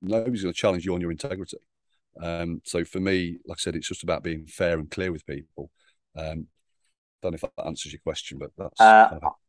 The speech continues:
Speaker 2: I think it's more than answered the question. That last piece of dialogue, make the fee about your integrity.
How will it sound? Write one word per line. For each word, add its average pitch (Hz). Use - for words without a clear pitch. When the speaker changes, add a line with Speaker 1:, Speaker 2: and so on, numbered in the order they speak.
Speaker 2:
I 107
think 113
it's -
more 110
than 101
answered 92
the 90
question. 95
That 95
last 95
piece 98
of -
dialogue, 90
make 98
the 87
fee 95
about 92
your 92
integrity. 90